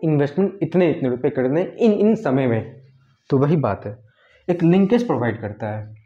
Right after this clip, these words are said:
फाइनेंसिंग और इन्वेस्टमेंट डिसीजंस के बीच में, कौन? फाइनेंशियल प्लानिंग। फिर क्या है? By spelling out detailed objectives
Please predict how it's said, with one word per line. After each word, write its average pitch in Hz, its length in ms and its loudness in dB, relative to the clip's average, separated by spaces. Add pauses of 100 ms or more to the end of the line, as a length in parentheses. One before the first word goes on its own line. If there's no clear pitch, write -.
(260)
फाइनेंसिंग 151 520 0
और 247 280 0 (220)
इन्वेस्टमेंट 151 440 2
डिसीजंस 139 420 2
के 262 100 0 (460)
बीच 123 300 2
में, 110 160 -2 (120)
कौन? 247 240 2 (320)
फाइनेंशियल 110 400 -2
प्लानिंग। 104 340 -4 (1400)
फिर 226 220 2
क्या 220 140 4
है? 220 180 -2 (760)
By 135 260 2
spelling 240 480 2
out 123 260 2
detailed 240 500 2 (140)
objectives 156 760 0